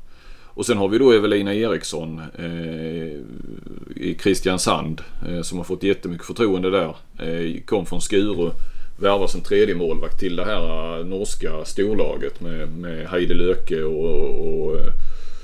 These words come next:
Nora Mörk och Katrine Lunde i mål då. Men det har ju varit lite skador på deras, eh, målvakter där, så hon har fått mycket förtroende och gjort det jäkligt bra både i Champions League-inledningen och i ligan. Kom med i omgångens lag i,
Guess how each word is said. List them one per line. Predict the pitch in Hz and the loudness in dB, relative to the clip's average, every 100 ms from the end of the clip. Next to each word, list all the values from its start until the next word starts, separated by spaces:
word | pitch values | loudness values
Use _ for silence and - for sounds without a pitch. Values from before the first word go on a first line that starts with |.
| - - | 0 2
Nora | 95 92 90 | 4 4 2
Mörk | 98 87 78 - | 2 0 0 -2
och | - 78 80 76 | -2 -2 -2 -4
Katrine | 95 - 95 90 87 | -6 0 2 4 2
Lunde | 92 95 98 80 80 - - - - - - - - - | 0 -2 -2 -2 -2 -6 -8 -6 -6 -6 -8 -10 -14 -12
i | 85 | -8
mål | 90 80 87 | -4 -2 -2
då. | |
Men | 82 | -2
det | 107 | 0
har | |
ju | 120 | 0
varit | 120 | 2
lite | 127 120 | 0 0
skador | 127 135 117 | 2 2 0
på | 113 | 0
deras, | 127 117 - 101 | -2 -2 -6 -4
eh, | 98 95 95 92 92 90 78 | 0 0 0 -2 -6 -12 -16
målvakter | 85 80 101 82 80 85 | -16 -10 -6 -6 -6 -10
där, | 90 | -12
så | 92 | -8
hon | 95 92 | -8 -8
har | |
fått | 85 90 | -10 -12
mycket | 107 - | -12 -12
förtroende | 90 98 85 82 | -6 -4 -4 -6
och | 85 | -6
gjort | 92 - | -6 -6
det | 82 80 82 82 | -6 -4 -2 -4
jäkligt | 64 92 95 - - | -4 -2 -4 -6 -8
bra | 107 80 | -4 -2
både | 92 85 | -2 -4
i | 82 73 | -6 -8
Champions | - 82 - 82 | -10 -12 -12 -4
League-inledningen | 92 90 73 80 78 73 76 76 | -4 -2 -4 -4 -6 -8 -12 -14
och | 73 76 73 | -14 -12 -8
i | |
ligan. | 82 90 95 - | -4 -4 -4 -6
Kom | - 101 | -4 -2
med | 101 | 0
i | 90 | 0
omgångens | 95 95 87 90 85 | -2 -4 -6 -8 -4
lag | 101 78 76 | -4 -4 -8
i, | 85 80 | -12 -14